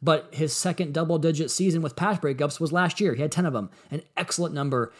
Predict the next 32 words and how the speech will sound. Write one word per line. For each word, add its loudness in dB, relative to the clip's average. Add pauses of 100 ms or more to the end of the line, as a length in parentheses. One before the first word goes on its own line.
(140)
especially -2
with -2
how 0
little -2
he's -4
targeted. -4 (880)
I -6
wanna -4
talk -2
about -2
pass -2
breakups -10
and -12
passes -4
defensed. -6 (320)
Number 2
twenty-five, 2
Xavier 2
Howard, 0
same 2
deal. 0 (220)
The 0
mixing 4
coverages, 2
like 0
against -4
the -4
Patriots 0
last 0
year, 0
for -2
instance, -2